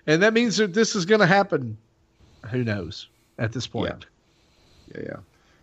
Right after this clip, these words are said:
Speaker 2: Yeah, and unfortunately, and, and that's, and that is, you know, and that is part of our, part of our job, right? So, all right. Now, buried within this press release,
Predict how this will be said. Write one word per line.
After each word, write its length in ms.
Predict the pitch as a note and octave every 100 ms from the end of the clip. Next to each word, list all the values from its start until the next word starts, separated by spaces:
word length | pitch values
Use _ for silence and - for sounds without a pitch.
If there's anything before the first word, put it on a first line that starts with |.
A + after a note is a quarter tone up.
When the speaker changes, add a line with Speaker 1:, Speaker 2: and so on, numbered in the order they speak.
| -
Speaker 2:
Yeah, 120 | B2
and 100 | C3
unfortunately, 480 | C3 F3 F3 E3+ D3+
and, 100 | D3+
and 180 | D3 C#3+
that's, 220 | D#3 -
and 280 | - B2+ A#2+
that 340 | A#2+ C3+ C3
is, 320 | F2 A2 A2 G2+
you 80 |
know, 140 | G#2+ A2+
and 100 | G2+
that 240 | G#2 -
is 420 | F#2+ F#2+ F#2+ F2+ _ _
part 360 | - E2+ G2 G#2
of 160 | F#2+ F#2
our, 500 | F2+ F2+ F2 F2 E2+ _ _ _
part 260 | - C3+ C3+
of 80 | A#2
our 160 | A2+
job, 460 | G#2 G2+ F2 D#2+ D2+
right? 320 | E2+ F#2 G2 -
So, 280 | F2 D#2+ D#2+ - - - - - - - - - - _ _ -
all 100 | F#3
right. 220 | E3 D3+ G#2+ E3
Now, 260 | G3 - _ - -
buried 340 | F3+ A3 E4 B3+
within 340 | G#3+ F#3 D#3
this 220 | E3 C#4+
press 460 | - - D3+ B2+ -
release, 580 | A#2+ G2+ F#2+ C#3 -